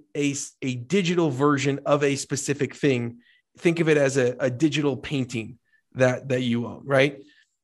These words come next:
Now, i-, in, in layman's terms, is that kind of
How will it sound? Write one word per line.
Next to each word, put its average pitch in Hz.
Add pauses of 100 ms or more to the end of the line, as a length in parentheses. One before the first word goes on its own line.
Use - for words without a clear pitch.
(240)
Now, 147 (100)
i-, 185
in, 175
in 160
layman's 175
terms, 139 (380)
is 135
that 156 (640)
kind 165
of 127